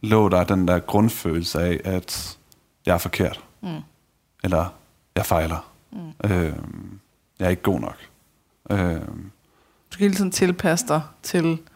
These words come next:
Speaker 1: Lige præcis. Det
Speaker 2: hvad, hvad er det, der er acceptabelt her? Og så, så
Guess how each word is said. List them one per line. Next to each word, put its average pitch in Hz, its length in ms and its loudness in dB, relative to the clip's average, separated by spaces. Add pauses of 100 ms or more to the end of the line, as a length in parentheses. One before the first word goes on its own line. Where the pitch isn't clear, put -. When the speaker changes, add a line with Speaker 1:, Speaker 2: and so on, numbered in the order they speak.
(220)
Speaker 1:
Lige 117 140 6
præcis. 92 500 0
Det - 120 6
Speaker 2:
hvad, 160 180 6
hvad 185 180 6
er 185 40 6
det, 190 120 4
der 185 80 6
er 143 300 4
acceptabelt - 520 -2
her? 220 520 2
Og 185 100 -2
så, 175 160 0 (140)
så 180 240 2